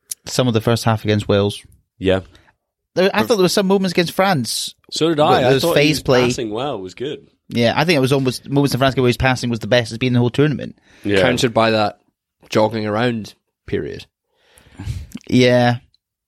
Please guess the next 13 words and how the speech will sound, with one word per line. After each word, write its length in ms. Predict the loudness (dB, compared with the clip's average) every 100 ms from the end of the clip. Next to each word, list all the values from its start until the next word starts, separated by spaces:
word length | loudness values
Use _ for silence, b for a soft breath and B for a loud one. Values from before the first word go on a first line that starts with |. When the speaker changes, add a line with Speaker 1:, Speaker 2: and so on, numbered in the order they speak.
| _ _ _ _ _ _ -6
Speaker 1:
I 80 | -2
was 100 | 0
less 220 | 2 0
bothered 280 | -2 -6 -6
about 220 | -6 -6
that 100 | 0
Speaker 2:
Jogging 220 | 2 4 4
Speaker 1:
than 80 |
most 80 | 4
Speaker 2:
around, 140 | 4 2 -2
Speaker 1:
people. 240 | -6 -12 -20 _
Speaker 2:
his 120 | -4
discipline. 480 | 0 0 0 0